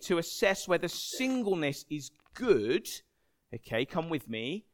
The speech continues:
is to assess to what degree does it help us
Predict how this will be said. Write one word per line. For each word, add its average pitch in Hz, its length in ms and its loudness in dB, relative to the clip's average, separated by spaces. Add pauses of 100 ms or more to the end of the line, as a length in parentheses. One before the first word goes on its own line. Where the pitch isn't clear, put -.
(360)
is 185 180 0
to 202 180 4
assess 220 380 2
to - 160 4
what 214 480 2
degree 202 640 0
does 185 180 2
it 190 160 4
help - 720 2
us 143 540 4